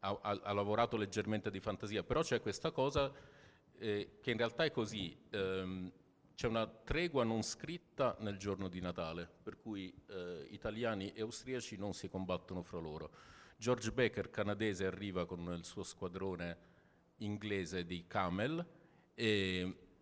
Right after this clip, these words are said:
un po' conosce meno le usanze, un po' ha l'esperienza più spietata della Francia, un po' non gliene importa molto, parte con altri due, eh,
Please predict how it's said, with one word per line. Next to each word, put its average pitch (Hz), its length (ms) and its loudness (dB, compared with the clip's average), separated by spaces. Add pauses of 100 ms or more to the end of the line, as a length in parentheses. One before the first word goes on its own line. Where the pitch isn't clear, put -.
(120)
un 110 200 -2
po' - 800 4
conosce 98 440 -2
meno 98 200 0
le 95 100 0
usanze, 92 500 0
un 85 160 0
po' - 380 2
ha 104 100 0
l'esperienza 98 720 0
più 101 140 -2
spietata 92 540 -2
della 90 220 0
Francia, 85 420 -2
un 87 140 -2
po' 123 260 2
non 101 100 -6
gliene 92 180 -2
importa 110 400 -2
molto, 120 520 2 (300)
parte 123 380 8
con 98 140 2
altri 110 380 8
due, 95 420 6 (540)
eh, 85 460 -2